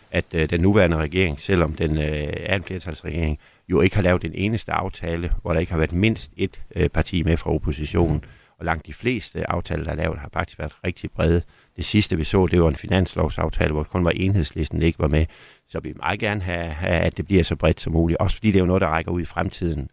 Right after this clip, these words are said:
øh, meget af det, vi skal diskutere lige om lidt, når vi skal til at snakke tyve tredive mål. Øh, og i øvrigt tænker jeg jo også, at vi skal til at snakke nogle mål længere frem endnu,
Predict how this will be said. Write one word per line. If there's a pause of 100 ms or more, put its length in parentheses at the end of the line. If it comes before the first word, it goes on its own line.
øh,
meget
af
det,
vi
skal
diskutere (360)
lige
om
lidt,
når
vi
skal
til
at
snakke
tyve
tredive
mål. (480)
Øh,
og (260)
i
øvrigt
tænker
jeg
jo
også,
at
vi
skal
til
at
snakke
nogle
mål
længere
frem
endnu,